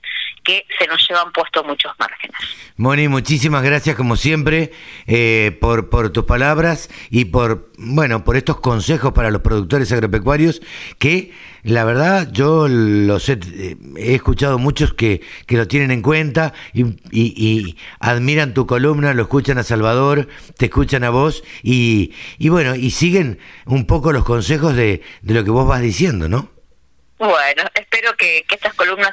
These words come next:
Speaker 1: sigan siendo útiles, que ese, ese es el sentido y, y siempre mi corazón conectado con, con ese coraje y con esa decisión que implica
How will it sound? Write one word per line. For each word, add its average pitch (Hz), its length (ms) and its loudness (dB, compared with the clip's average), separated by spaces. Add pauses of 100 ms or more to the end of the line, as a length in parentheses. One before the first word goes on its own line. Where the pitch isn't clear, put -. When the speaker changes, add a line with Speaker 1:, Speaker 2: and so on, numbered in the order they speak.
Speaker 1:
sigan 170 300 0
siendo 170 420 -2
útiles, 185 460 -2 (140)
que 151 200 0
ese, 170 500 -2 (300)
ese 233 260 -2
es 214 120 -2
el 185 200 -4
sentido 208 600 0
y, 170 120 -2 (140)
y 190 80 -4
siempre 208 380 -2
mi 170 140 -6
corazón 170 520 -2
conectado 185 960 -2
con, 151 360 0 (360)
con 170 160 0
ese 202 340 -2
coraje 247 800 0
y - 60 -8
con 175 200 -2
esa 190 220 0
decisión 190 640 -2
que 185 120 -2
implica 202 840 -2